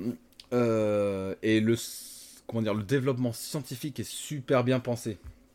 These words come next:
Alors c'est un véritable cours de science, hein, euh, qu'on suit, hein. Il y a, et dans les pages du manga, ils te disent bien des fois, le mec, euh, faites attention à... ne réalisez pas ce, ce genre d'expérience, ça peut être dangereux, hein. Euh, voilà. On comprend comment fonctionnent les choses et leur application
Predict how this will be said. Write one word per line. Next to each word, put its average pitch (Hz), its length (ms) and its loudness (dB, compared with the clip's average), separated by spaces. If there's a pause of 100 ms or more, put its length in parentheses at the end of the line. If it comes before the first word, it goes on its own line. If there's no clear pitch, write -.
(600)
Alors 98 240 0
c'est - 140 -6
un 101 80 0
véritable 113 500 0
cours 123 220 -4
de 113 100 0
science, 113 360 -4
hein, 92 240 -4 (180)
euh, 69 400 -12
qu'on 95 160 -8
suit, 90 240 -4
hein. 82 120 -4
Il 80 60 -6
y 78 40 -4
a, 80 40 -4 (140)
et 92 60 -4
dans 104 120 4
les 107 120 4
pages 117 160 2
du 110 80 2
manga, 113 180 6
ils 123 60 6
te 120 80 -2
disent 101 200 -2
bien 120 160 6
des 113 120 2
fois, 123 180 2
le 110 100 2
mec, 113 300 0
euh, 85 80 0
faites 120 260 2
attention 117 540 2
à... 90 540 -2 (480)
ne 107 80 -4
réalisez 110 340 8
pas 123 160 4
ce, 107 320 2
ce 113 160 -4
genre 107 160 6
d'expérience, 113 520 4
ça 110 100 -2
peut - 140 -2
être 117 100 0
dangereux, 110 420 2
hein. 82 460 -6 (1900)
Euh, 95 440 0
voilà. 101 240 0
On 113 80 0
comprend 156 260 2
comment 151 180 2
fonctionnent 156 400 0
les 135 80 2
choses 160 320 4
et 107 100 0
leur 113 140 4
application 127 520 -2